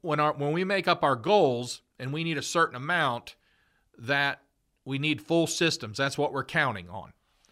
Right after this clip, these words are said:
Uh, we also measure how many new customers that we gave estimates to and what we close, how many, uh, comfort family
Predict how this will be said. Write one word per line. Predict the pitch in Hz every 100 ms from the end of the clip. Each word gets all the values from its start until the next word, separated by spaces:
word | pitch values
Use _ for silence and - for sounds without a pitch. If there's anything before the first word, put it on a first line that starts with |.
| _ _ _ - -
Uh, | 127 127 123 -
we | 135
also | 151 170 - 170 147 139
measure | 139 160 135 143
how | 160
many | 156 143
new | 147 180
customers | 180 180 - 185 190 180 - _ _ _
that | 139 131
we | 151
gave | 139 160 151
estimates | 156 - 160 151 -
to | 170 151
and | 139
what | 156
we | 143
close, | 139 156 156 160 - _ _ _ _ -
how | 131
many, | 151 147 139 135
uh, | 127 127 117
comfort | - 180 180 160 120
family | 170 170 170 170 160